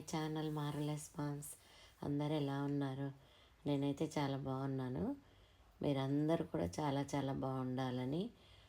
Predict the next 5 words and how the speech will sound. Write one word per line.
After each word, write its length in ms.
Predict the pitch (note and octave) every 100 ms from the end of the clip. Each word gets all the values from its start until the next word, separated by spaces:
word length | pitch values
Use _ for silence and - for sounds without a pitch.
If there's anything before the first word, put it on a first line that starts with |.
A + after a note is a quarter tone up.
| - -
మనస్ఫూర్తిగా 840 | C#3+ D3 D3+ - E3 D#3 - D3
కోరుకుంటున్నాను. 1000 | D#3+ D3 C3 - B2+ B2 B2+ B2 B2 B2+ F3+ B3+ - - - - - - - - - - - - - D#3+
మేము 360 | D#3+ D#3 D#3 D#3+ - -
యుఎస్ 360 | D#3 F3+ G3 G3
వెళ్ళినప్పుడు 720 | F3 E3+ E3 D#3+ - D#3